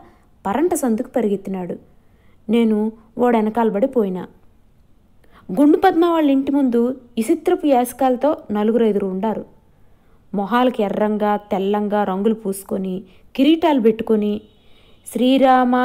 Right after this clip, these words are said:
ఏమని చెప్పుదు" అని లాగి లాగి రాగాలు తీస్తుండారు. వాళ్ళని చూసి కుక్కలు లవ్ లవ్మని పైకి దూకుతుండాయి. వాళ్ళెవరో,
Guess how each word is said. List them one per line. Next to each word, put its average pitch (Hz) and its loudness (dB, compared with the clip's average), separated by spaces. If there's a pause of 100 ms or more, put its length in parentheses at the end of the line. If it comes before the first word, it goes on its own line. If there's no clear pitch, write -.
(100)
ఏమని 240 0
చెప్పుదు" 240 0
అని 233 0 (460)
లాగి 208 -4
లాగి 196 -2
రాగాలు 247 2
తీస్తుండారు. 214 -2 (760)
వాళ్ళని 208 -2 (100)
చూసి 240 0 (400)
కుక్కలు 240 0 (200)
లవ్ 311 4
లవ్మని 294 4 (300)
పైకి 233 -2
దూకుతుండాయి. 208 -4 (1300)
వాళ్ళెవరో, 220 2